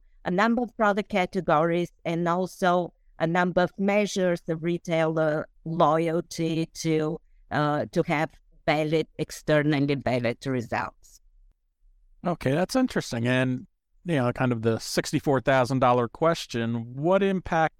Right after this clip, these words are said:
Speaker 2: did those who asked for conditional, uh, re-,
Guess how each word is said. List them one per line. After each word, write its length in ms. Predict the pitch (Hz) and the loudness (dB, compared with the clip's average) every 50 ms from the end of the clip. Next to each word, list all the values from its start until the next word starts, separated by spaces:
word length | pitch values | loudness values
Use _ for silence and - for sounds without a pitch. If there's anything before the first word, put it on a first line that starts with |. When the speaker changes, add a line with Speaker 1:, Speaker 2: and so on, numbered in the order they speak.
| 113 | -6
Speaker 2:
did 500 | 101 131 143 135 123 110 104 101 101 - - _ _ _ _ _ _ _ _ _ _ _ _ _ _ _ - | 0 2 4 4 4 4 2 0 -2 -6 -10 _ _ _ _ _ _ _ _ _ _ _ _ _ _ _ 0
those 460 | 113 123 127 123 127 135 127 - - | 2 4 4 4 4 2 0 -2 -2
who 180 | 143 139 139 123 | 0 0 0 0
asked 420 | 123 123 120 120 110 - - - - - | 0 0 0 0 -2 -4 -8 -12 -6 -4
for 480 | 120 110 110 110 107 104 104 95 - _ - | -2 0 2 2 2 2 0 -2 -4 _ -8
conditional, 920 | - 127 117 104 98 101 151 165 156 - - 139 113 95 82 85 85 - _ _ _ _ _ _ - | -4 -2 -2 -2 -2 0 2 2 2 2 0 0 0 0 -2 -4 -6 -10 _ _ _ _ _ _ -10
uh, 260 | - 95 92 92 92 90 | -8 -6 -4 -4 -4 -4
re-, 220 | 92 92 98 113 | -4 -6 -6 -6